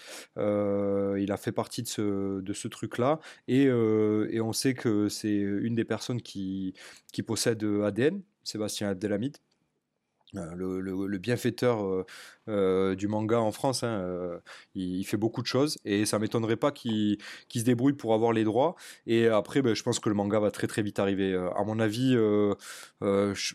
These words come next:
pff, je suis prêt à, je suis prêt à parier que fin d'année prochaine, si ce n'est peut-être l'été prochain, on a quelque chose.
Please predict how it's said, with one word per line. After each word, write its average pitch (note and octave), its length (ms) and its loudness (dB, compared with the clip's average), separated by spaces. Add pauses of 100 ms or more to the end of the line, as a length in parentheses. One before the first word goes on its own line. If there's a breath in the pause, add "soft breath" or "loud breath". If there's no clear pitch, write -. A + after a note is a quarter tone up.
(120)
pff, - 340 -8
je - 100 -6
suis G#2+ 120 -6
prêt C3 260 2
à, A2+ 320 6
je G#2 80 -6
suis - 80 -8
prêt - 180 -2
à B2 60 2
parier B2+ 460 2
que G#2+ 480 4
fin C#3 280 0
d'année B2+ 220 4
prochaine, C3+ 480 0
si - 160 -6
ce C3 140 0
n'est C3 100 2
peut-être C3 240 -2
l'été B2 240 2
prochain, C3+ 420 0 (380 loud breath)
on A2 160 2
a A2 80 4
quelque A#2 200 -2
chose. G#2 300 -2